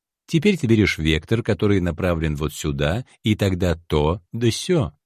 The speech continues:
А сидящий на кушетке силится понять весь этот ужас, который продолжается и на большой скорости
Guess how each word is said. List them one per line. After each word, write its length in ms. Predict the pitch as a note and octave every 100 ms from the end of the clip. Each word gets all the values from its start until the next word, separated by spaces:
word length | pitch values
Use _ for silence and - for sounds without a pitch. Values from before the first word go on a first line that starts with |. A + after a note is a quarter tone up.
| _ _ _ _
А 100 | G2
сидящий 460 | F#2+ C3+ D#3 D3+ B2+
на 120 | A2+
кушетке 540 | - G2+ - D3 - F#2+
силится 500 | - B2+ A2+ - F2
понять 520 | - G2+ A2 F#2 -
весь 240 | E2+ E2
этот 300 | D#2+ D2 - -
ужас, 400 | D3 C#3 C3 -
который 400 | E2+ F#2 E2+ D#2
продолжается 960 | E2+ D2+ C#2+ C2+ D2+ F2+ F#2 - B2 - -
и 140 | A2
на 100 | F2+
большой 380 | D#2+ D2+ - D#2
скорости 640 | - - D2+ D#2+ - A2